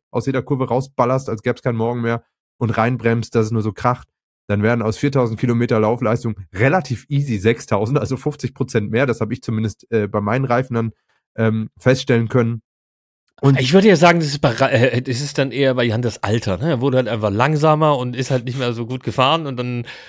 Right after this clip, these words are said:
Speaker 2: hält natürlich auch der Reifen länger. Aber das ist nur meine
Speaker 1: Natürlich,
Speaker 2: Theorie an
Speaker 1: das
Speaker 2: der
Speaker 1: will ich
Speaker 2: Stelle.
Speaker 1: natürlich nicht zugeben. Aber es ist einfach so, dass ich ge-, gottlos überfordert bin, das wissen wir irgendwie alle. Ähm, völlig klar.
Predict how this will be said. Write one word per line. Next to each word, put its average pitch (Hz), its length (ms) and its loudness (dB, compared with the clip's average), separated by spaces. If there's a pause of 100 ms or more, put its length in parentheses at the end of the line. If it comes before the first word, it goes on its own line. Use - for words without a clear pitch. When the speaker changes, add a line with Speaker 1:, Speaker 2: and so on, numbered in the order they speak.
(180)
Speaker 2:
hält 127 240 2
natürlich 135 260 0
auch 117 80 0
der 113 120 -2
Reifen 123 260 2
länger. 90 260 -2
Aber 113 120 2
das 113 220 2
ist - 200 -10
nur 113 140 -6
meine 104 140 2
Speaker 1:
Natürlich, 170 240 2
Speaker 2:
Theorie 101 160 -6
an 95 60 -6
Speaker 1:
das 117 100 0
Speaker 2:
der 95 80 -2
Speaker 1:
will 160 80 2
ich 190 60 4
Speaker 2:
Stelle. 165 100 2
Speaker 1:
natürlich 160 280 0
nicht 139 180 2
zugeben. 120 560 0
Aber 123 240 2
es 110 100 -2
ist 127 120 0
einfach 139 200 4
so, 135 100 2
dass 120 180 0
ich 120 180 -10
ge-, 127 400 -2 (560)
gottlos 143 400 2
überfordert 123 500 2
bin, 113 140 -4
das 107 120 -4
wissen 113 160 -6
wir 117 80 -2
irgendwie 107 220 -2
alle. 123 280 -2 (440)
Ähm, 110 500 2 (120)
völlig 135 380 0
klar. 135 280 0